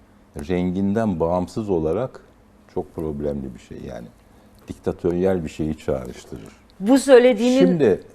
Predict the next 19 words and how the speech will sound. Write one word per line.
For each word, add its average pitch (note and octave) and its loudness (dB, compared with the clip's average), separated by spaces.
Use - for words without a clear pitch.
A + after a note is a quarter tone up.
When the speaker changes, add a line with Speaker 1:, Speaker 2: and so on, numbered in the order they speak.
Speaker 1:
şimdi E3 2
Speaker 2:
öyle C4+ 12
mi A3 8
olduğunu E3+ 4
düşünüyorsunuz? D3+ -10
Speaker 1:
Bilmiyorum. G2+ 2
E, G2 -2
bunun D#3+ -2
tarihte D3 4
de, G#2 4
e, F2+ 0
şeyleri A#2+ -2
çoktur. F3+ -8
Yani G2+ -4
işte - -6
ideolojik D3 -2
devletler, F#2 0
ne B2 -2
bileyim, A#2+ -2